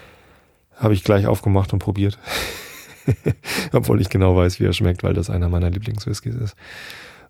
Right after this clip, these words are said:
Und, ähm, dann gab's noch zwei, äh, Geschenke, über die ich mich auch sehr gefreut habe, aber die gleichzeitig auch wieder eine Herausforderung für mich sind, und zwar, ähm, zwei elektronische Bauteile für den Raspberry Pi.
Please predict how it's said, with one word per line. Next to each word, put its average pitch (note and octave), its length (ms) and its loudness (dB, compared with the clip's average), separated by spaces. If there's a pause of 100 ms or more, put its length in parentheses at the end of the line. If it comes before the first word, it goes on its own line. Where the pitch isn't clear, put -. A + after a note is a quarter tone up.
(200)
Und, F2 720 2 (100)
ähm, F2 640 0 (1160)
dann A2 220 4
gab's D#3 220 0
noch A#2 120 4
zwei, G#2+ 380 2
äh, G#2 600 2
Geschenke, G2+ 460 0
über G2+ 280 4
die G#2 200 -2
ich G2+ 80 2
mich G2+ 160 0
auch G2 120 -2
sehr - 160 -2
gefreut F#2+ 400 0
habe, B2 160 2
aber G2 140 4
die G2 240 0
gleichzeitig G#2+ 560 -2
auch G#2 160 -4
wieder F#2 320 0
eine F2+ 180 2
Herausforderung F#2 640 2
für - 140 -4
mich F2 160 0
sind, G2 200 0
und F#2+ 120 -6
zwar, F2+ 380 -2 (920)
ähm, E2+ 560 4
zwei F2+ 600 2 (260)
elektronische G2 600 2
Bauteile F2 560 2
für - 140 -4
den F2+ 160 0
Raspberry F2+ 460 0
Pi. F2+ 360 -4